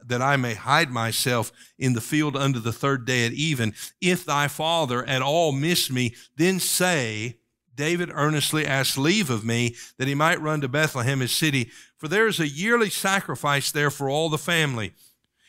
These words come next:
If he say thus, It is well, thy servant shall have peace. But if he be very wroth, if he's really mad about it, then be sure that evil is determined by him.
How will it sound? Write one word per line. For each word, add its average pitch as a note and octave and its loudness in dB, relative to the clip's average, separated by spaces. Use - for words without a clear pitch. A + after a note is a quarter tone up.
If C#4 0
he A#3 0
say F#3+ 0
thus, D#3+ 0
It D3+ 0
is A#2+ -4
well, C3+ -2
thy D#3 0
servant E3 -2
shall C3+ -2
have C3 0
peace. F3+ 0
But C#3 -2
if F#3+ 2
he F3 0
be C#3+ -2
very C#3 2
wroth, C3 0
if C3+ -4
he's C#3 -2
really E3+ 2
mad C#3+ 0
about G2 -4
it, B2 -10
then F3 2
be D#3+ 0
sure D#3 0
that D3 2
evil F3+ 0
is C#3 -2
determined D3+ 0
by A2 2
him. F#2 -8